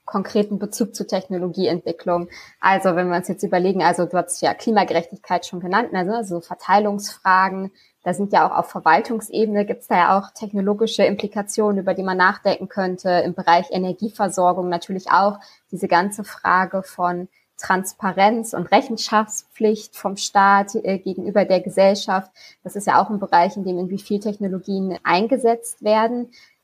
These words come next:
Und was müsste aber eurer Meinung nach,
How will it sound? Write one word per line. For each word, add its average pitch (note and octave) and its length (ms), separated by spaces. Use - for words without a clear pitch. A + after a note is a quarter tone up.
Und G3 260
was G3+ 200
müsste A#3 280
aber G3+ 280
eurer G#3 260
Meinung G#3 440
nach, G3 520